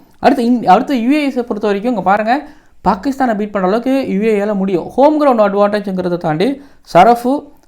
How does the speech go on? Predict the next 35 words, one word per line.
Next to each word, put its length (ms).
வசீம், 460
கீழே 360
சித்திக்கு, 640
ஜவாலாலா, 680
ஹைதர் 320
அலி. 320
So, 480
பதினோரு 560
பேர்ல 580
இந்த 140
அஞ்சு 300
பேரோட 200
பர்ஃபார்மன்ஸ் 500
வந்து 360
ஓமானை 380
நசுக்கிச்சு. 680
ஓமானுக்கு 460
against-ஆ 320
நூத்தி 220
எழுபத்தி 280
ரெண்டு 200
அடிச்சு, 280
ஓமானை 260
நூத்தி 240
முப்பதுக்குள்ள 540
ஆல் 200
அவுட் 160
பண்ணியாச்சு. 580
So, 300
இந்த 400
வெற்றிக்கான 560
காரணம் 580
நம்ம 320
already 120
ப்ரிவியூல 400